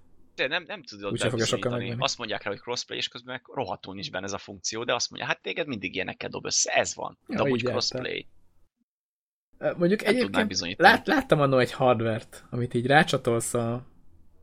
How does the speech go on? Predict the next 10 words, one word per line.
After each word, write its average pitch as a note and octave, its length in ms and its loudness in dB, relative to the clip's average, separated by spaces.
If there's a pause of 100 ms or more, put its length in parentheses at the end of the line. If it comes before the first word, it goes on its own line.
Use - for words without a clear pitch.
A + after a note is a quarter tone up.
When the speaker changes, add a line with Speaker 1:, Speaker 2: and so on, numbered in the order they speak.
(120)
Speaker 2:
konzolodra, B2 760 2 (440)
és - 100 -8
akkor - 180 4
abba C3+ 200 6
egér C3 280 6
billentyűzetet A#2+ 920 2
dugsz A2+ 240 -4
bele, C3+ 320 4
és C3 160 -4
rendesen C3+ 540 0